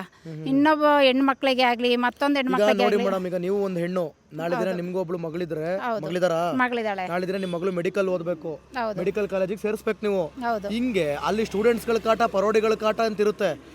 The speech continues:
Speaker 1: ಹಿಂಗಿರುವಾಗ ಎಲ್ಲೋ ಒಂದ್ ಕಡೆ ಟೀಚರ್ಸ್ಗಳೇ ಈಗ ಪಾಠ ಕಲಿಸೋ
Speaker 2: ಹೌದು.
Speaker 1: ಶಿಕ್ಷಕ, ವೈದ್ಯ ನಾರಾಯಣ ರೀ ಅಂತೀವಿ ನಾವು.
Speaker 2: ಹೌದು.
Speaker 1: ಇಲ್ಲಿ ವೈದ್ಯರೆಲ್ಲ ನರಿಗಳಾಗ್ತವ್ರೆ ಕೆಲವರು.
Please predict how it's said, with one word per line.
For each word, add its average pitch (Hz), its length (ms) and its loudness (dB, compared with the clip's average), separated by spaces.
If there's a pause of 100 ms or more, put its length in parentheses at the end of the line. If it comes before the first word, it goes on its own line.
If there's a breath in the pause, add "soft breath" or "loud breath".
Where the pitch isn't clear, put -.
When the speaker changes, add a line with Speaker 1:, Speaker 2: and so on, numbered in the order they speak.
(160 loud breath)
Speaker 1:
ಹಿಂಗಿರುವಾಗ 285 520 2 (360)
ಎಲ್ಲೋ 254 220 -2
ಒಂದ್ 254 200 -6
ಕಡೆ 180 460 -6 (400 soft breath)
ಟೀಚರ್ಸ್ಗಳೇ 285 680 4
ಈಗ 226 120 0
ಪಾಠ 196 420 0
ಕಲಿಸೋ 277 240 2
Speaker 2:
ಹೌದು. 247 100 0
Speaker 1:
ಶಿಕ್ಷಕ, 196 200 -4
ವೈದ್ಯ 233 260 2
ನಾರಾಯಣ 277 300 4 (100)
ರೀ 269 120 2
ಅಂತೀವಿ 262 240 0
ನಾವು. 233 300 2
Speaker 2:
ಹೌದು. 240 260 -2
Speaker 1:
ಇಲ್ಲಿ 202 100 -2
ವೈದ್ಯರೆಲ್ಲ 277 400 6
ನರಿಗಳಾಗ್ತವ್ರೆ 247 560 4
ಕೆಲವರು. 220 600 2